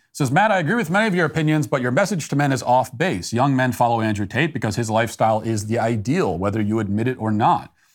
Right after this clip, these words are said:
Wealth, fame, status, beautiful women, we're biologically programmed to want those things.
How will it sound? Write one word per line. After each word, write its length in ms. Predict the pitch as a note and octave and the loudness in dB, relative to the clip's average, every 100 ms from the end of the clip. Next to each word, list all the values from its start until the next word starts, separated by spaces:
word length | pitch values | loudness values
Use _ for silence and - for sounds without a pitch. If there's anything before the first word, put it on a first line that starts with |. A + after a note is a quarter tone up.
| _ _ | _ _
Wealth, 360 | D3 A#2+ C3+ C3 | 0 2 2 -2
fame, 300 | - C3 C3 | -2 0 0
status, 520 | B2+ - A#2 B2+ B2+ | -2 0 2 2 0
beautiful 460 | - G#2+ C3 B2+ C3+ | -4 -2 -2 0 0
women, 340 | G#2 B2 C#3 | 0 0 0
we're 120 | A#2+ G2 | 0 0
biologically 720 | A2+ B2 C3+ A#2+ A#2+ - B2 | 2 2 2 2 0 -2 -4
programmed 520 | A2+ C3 E3 G2+ F2+ | -2 -2 -2 -2 -4
to 60 | F#2+ | -4
want 340 | F#2 G#2+ B2+ | 0 0 0
those 220 | A#2 A#2+ - | -2 -4 -4
things. 340 | D#3+ G#2+ E2+ | -4 -4 -8